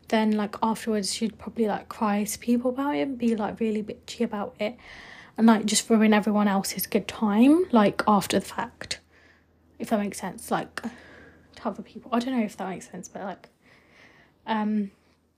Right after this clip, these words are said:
because she is like that. And I was like, yeah,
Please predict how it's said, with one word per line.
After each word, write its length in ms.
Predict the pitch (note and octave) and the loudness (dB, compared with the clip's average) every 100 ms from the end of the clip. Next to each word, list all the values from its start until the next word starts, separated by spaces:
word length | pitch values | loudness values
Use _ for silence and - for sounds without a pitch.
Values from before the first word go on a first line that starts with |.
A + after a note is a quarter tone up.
| _ _ _ _ _ _ - _ | _ _ _ _ _ _ -20 _
because 240 | A#3 A#3 G#3+ | -6 -4 -4
she 160 | - | 0
is 100 | G#3+ | 0
like 240 | G#3+ G#3 A3 | 0 -10 -14
that. 260 | G3+ A3 G#3+ | -12 -8 -4
And 100 | G#3+ | -4
I 40 | |
was 140 | G#3+ | -4
like, 400 | A3 G#3+ G#3+ - - _ _ _ _ _ _ _ _ | -4 -4 -6 -12 -20 _ _ _ _ _ _ _ _
yeah, 380 | A#3 A3 G3+ G3 | 0 2 2 -4